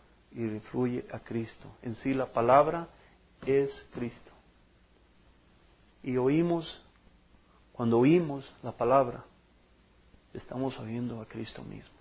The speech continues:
Amén. Cristo nos está llamando. La salvación no se puede en ningún momento atribuirse a nosotros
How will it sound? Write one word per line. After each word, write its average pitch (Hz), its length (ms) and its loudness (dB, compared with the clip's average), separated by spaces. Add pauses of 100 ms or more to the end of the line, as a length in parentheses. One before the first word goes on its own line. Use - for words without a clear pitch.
(2500)
Amén. 139 260 -10 (1400)
Cristo 131 360 -6
nos 135 200 -8
está - 200 -12
llamando. 117 360 -8 (3250)
La 143 120 12
salvación 156 580 12
no 185 80 10
se 165 140 4
puede 180 340 12
en 170 60 6
ningún 160 420 8
momento 175 420 6
atribuirse 143 600 2
a 147 40 -4
nosotros 135 800 -6